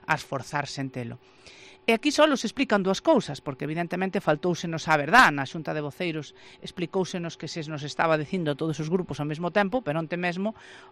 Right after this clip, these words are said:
o que agora, eh, manda no B N G a nivel local, eh, decía que xa o debatiran nunha reunión a semana pasada. Pero, bueno, eso estamos habituados, porque a verdad, a honestidade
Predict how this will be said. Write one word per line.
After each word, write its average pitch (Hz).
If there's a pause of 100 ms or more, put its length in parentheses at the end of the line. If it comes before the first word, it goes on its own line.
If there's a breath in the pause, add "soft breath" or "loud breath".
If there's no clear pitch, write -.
o 160
que 151
agora, 151
eh, -
manda 156
no 143
B 170
N 160
G 151
a 160
nivel 147 (320 loud breath)
local, 190
eh, 165
decía 185
que 170
xa 165
o 147
debatiran 156 (320 loud breath)
nunha 165
reunión 165
a -
semana 139
pasada. 139
Pero, 139
bueno, 131
eso -
estamos 165
habituados, 160
porque 147
a -
verdad, 151
a -
honestidade 175